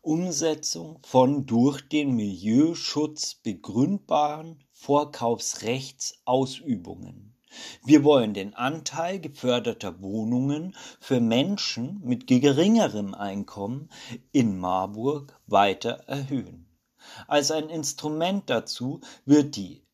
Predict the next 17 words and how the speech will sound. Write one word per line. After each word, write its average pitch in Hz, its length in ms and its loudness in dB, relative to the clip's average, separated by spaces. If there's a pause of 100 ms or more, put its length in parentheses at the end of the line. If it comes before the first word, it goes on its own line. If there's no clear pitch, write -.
(120)
existierende 175 1080 -6
Quote 190 680 -10 (160)
auf 110 280 2
dreißig 101 600 -4
Prozent 156 580 -4
erhöht 117 560 0 (320)
und 170 360 -2
um 127 180 2
eine 113 440 4 (100)
Quotenregelung 120 1400 0
für 101 380 0
Wohnungen 135 680 2 (120)
für 113 200 2
Menschen 107 760 0
mittleren 139 680 0
Einkommens 98 920 -8
ergänzt. 127 720 -6